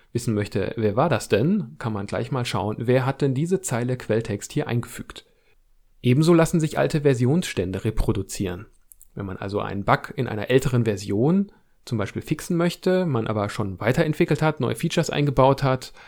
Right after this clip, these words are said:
dann will man auf einen alten Versionsstand wieder zurückgreifen und da bieten sich dann auch Versionskontrollsysteme an, um auf einen alten Versionsstand wieder zurückspringen zu können.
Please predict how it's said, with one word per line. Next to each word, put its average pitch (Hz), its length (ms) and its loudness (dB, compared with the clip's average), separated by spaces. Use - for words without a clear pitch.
dann 110 420 -2
will 113 140 4
man 110 160 0
auf - 120 -4
einen 104 140 -4
alten 117 240 2
Versionsstand 110 1000 0
wieder 110 360 -2
zurückgreifen 180 800 2
und 117 380 -4
da 107 160 -2
bieten 117 600 -4
sich - 200 -4
dann 104 140 -4
auch - 180 -2
Versionskontrollsysteme 113 1120 0
an, 240 340 0
um 180 220 2
auf 127 340 -4
einen 123 300 0
alten 120 440 -2
Versionsstand 123 1120 -2
wieder 160 240 0
zurückspringen 113 680 -2
zu - 100 -12
können. 95 340 -10